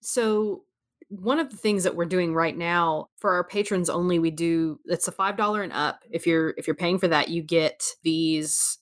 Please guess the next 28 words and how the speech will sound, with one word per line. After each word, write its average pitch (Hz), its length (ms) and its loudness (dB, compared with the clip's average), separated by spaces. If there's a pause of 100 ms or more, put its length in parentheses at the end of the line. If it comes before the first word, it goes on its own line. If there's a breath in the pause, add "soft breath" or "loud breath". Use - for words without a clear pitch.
after-hours 180 580 0
episodes. 143 760 -2
So, 160 520 0
these 180 180 -4
are 202 120 2
us 185 120 2
playing 170 300 -2
different 160 320 -2
types - 340 -4
of 226 80 -2
games, 262 540 0
and 165 500 0 (300)
the 175 240 -4
best 247 220 0
thing 262 80 -2
about 202 220 0
that 185 160 -2
is, 170 320 0
is 165 140 -4
we 170 100 0
get 170 240 6
very 196 260 2
different 175 340 -4
types - 300 0
of 156 80 2
games. 143 340 -2
So, 160 380 2 (160)
Tessa's 247 640 0